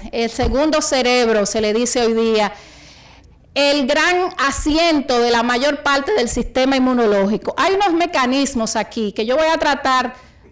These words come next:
de referirlos, pero es muy, muy someramente. Miren, el doctor Fasano descubrió en el año dos mil lo que se llaman las sonulinas, que son unas moléculas, unas partículas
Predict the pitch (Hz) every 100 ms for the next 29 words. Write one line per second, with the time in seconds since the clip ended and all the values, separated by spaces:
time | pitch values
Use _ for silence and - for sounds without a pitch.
0 | - 208 233 240 233 240 233 269 233 226
1 | 226 220 220 196 - - - 240 254 -
2 | 240 285 320 302 269 311 330 285 277 269
3 | 233 214 208 - 202 247 202 175 165 -
4 | - - - - - - - 339 302 311
5 | 311 294 269 294 359 415 415 370 - 277
6 | 262 240 233 233 254 226 262 294 262 247
7 | 240 254 285 262 233 233 226 220 220 233
8 | 240 269 277 254 - 240 240 220 226 226
9 | 185 175 - - - - - - 254 320
10 | 330 370 349 320 294 285 277 262 277 311
11 | 311 285 254 - 269 262 220 202 202 -